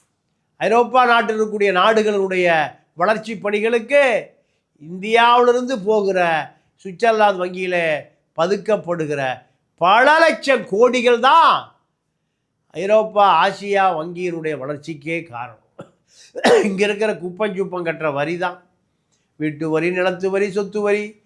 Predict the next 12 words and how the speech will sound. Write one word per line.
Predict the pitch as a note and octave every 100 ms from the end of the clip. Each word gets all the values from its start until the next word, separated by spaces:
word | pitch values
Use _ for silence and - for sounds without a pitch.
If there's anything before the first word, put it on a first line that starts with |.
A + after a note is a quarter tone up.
| _ _ -
இதெல்லாம் | E3+ F#3+ A3+ C4 C4+ F3 A#2 _ _
ஐரோப்பாவுக்கு | - G3 A3 A3+ G#3+ F3+ E3+ D#3+ D3 C#3 B2+ G#2+ _ _
வரியாக | C3 D3 D3 C3+ A#2+
மாறிப்போகிறது. | C3 A2+ A#2 G#2 A2+ G#2 A2 _ _ _ _ _ _ _ _ _ _ _ _ -
இந்த | D3+ D#3+ D3+
அரசியலை | G3 G#3 G#3+ G#3
சொல்லிக் | F3+ G3 G3 G3
கொடுக்கக்கூடிய | F3+ F3 F3 D3+ D#3+ D3+ D3 C3 - _ _ _
தலைவர்களும் | D3+ E3 F#3 G3 F#3 G3+ A3
இல்லை, | A3+ A#3+ B3+ B3 - _ _ _ _ -
ஊடகங்களும் | D3 F#3+ F#3+ F#3+ G3 G#3 G#3+ G#3+
இல்லை. | A3 A#3+